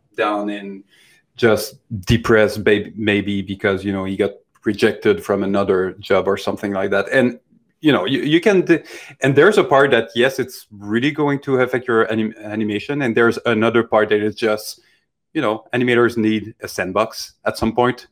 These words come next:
to be creative and not just repeat the same formula. So just create yourself a little sandbox that will allow you to do things a little bit different than how you've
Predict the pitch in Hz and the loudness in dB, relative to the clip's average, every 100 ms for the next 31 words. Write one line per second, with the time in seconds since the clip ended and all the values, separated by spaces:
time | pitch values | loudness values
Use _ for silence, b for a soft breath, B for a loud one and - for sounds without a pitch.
0 | - 120 110 101 110 110 104 113 104 107 | -8 -6 -4 -4 -4 -4 -4 0 2 2
1 | 104 101 113 104 104 104 107 - - 107 | 2 -2 -2 -2 -4 -6 -6 -6 -2 -2
2 | - 104 101 - - 104 101 101 - 95 | -2 -6 -8 -12 -8 -6 -6 -6 -6 -4
3 | 104 113 135 120 - 85 - - 113 113 | -4 -4 -6 -10 -6 -4 -4 -2 -2 0
4 | 101 - 101 - 110 101 98 b b b | -2 0 -2 -2 -6 -4 -8 b b b
5 | _ 120 120 - 117 104 98 - - 98 | _ 2 4 4 2 2 2 0 -2 0
6 | 104 101 101 101 101 98 - 98 101 95 | 0 2 2 2 2 -2 -8 -12 -10 -10
7 | - _ - 110 104 - 202 208 143 123 | -14 _ -6 -2 -2 -2 4 4 6 4
8 | 107 - 92 - 101 95 98 95 92 90 | 0 -2 -8 -10 -10 -8 -4 -4 -6 -12